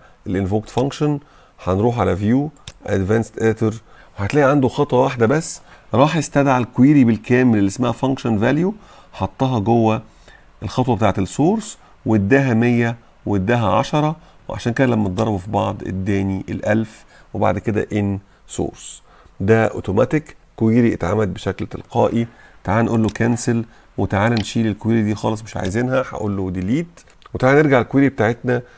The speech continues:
اللي جواها فانكشن فاليو ونشوف ازاي ممكن نانفوك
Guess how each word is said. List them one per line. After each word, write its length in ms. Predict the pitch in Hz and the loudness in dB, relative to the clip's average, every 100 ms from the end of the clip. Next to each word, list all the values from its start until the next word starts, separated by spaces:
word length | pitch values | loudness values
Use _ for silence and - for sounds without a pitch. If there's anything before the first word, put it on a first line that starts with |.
| - - | -12 -4
اللي 140 | 104 | -2
جواها 320 | 101 117 123 | 2 4 4
فانكشن 440 | 110 120 120 107 98 | 0 -2 -2 -2 2
فاليو 400 | 135 165 180 180 - - - | 2 4 0 -2 -14 -10 0
ونشوف 340 | 113 170 180 | 2 2 2
ازاي 280 | 151 123 165 | 2 4 4
ممكن 440 | 156 170 170 160 - | 4 2 2 0 0
نانفوك 760 | 117 113 117 107 156 151 - | 2 4 4 4 2 0 -12